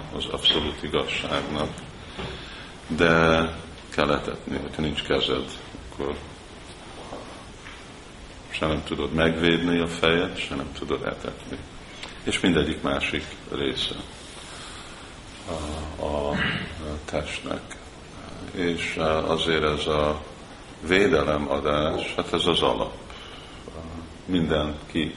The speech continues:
élvez védelmet, védelem nélkül, akkor mindenkinek a helyzete nagyon bizonytalan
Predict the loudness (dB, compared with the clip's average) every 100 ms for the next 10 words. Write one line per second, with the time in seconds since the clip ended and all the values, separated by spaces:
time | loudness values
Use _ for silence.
0 | -2 0 0 0 -2 0 -2 2 0 0
1 | -2 -4 -2 0 2 2 0 -2 -2 -4
2 | -4 -6 -6 -12 -16 -18 -16 -16 -14 -14
3 | -14 -14 -10 -4 -2 -2 -2 -4 -4 0
4 | 0 0 -6 -14 -14 2 4 4 2 0
5 | -2 -4 -8 -14 -16 -10 -2 -2 0 -4
6 | -2 -2 -2 -4 -6 -6 -4